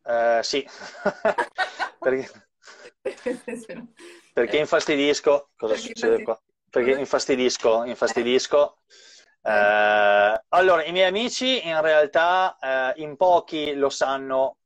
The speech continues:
Speaker 1: eh, sanno queste cose, nel senso di dire che io ho sempre tenuto la mia vita privata fuori dalla, dalla situazione.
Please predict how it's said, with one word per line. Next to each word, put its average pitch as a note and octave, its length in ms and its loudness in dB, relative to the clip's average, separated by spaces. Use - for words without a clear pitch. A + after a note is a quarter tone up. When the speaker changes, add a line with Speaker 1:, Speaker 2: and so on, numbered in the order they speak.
Speaker 1:
eh, B2 140 -6
sanno B2+ 220 -8
queste A#2 200 -10
cose, G#2+ 300 -4
nel A2+ 120 -12
senso - 280 -10
di B2 100 -4
dire D3 220 0
che C3+ 100 -6
io C3+ 140 0
ho C3+ 40 4
sempre D3+ 340 -4
tenuto C#3 340 -4
la C3 80 2
mia C3 120 -6
vita C3 200 -2
privata C3 500 0
fuori G2 500 0
dalla, F#2+ 600 -2
dalla G2 160 -4
situazione. F#2 640 -12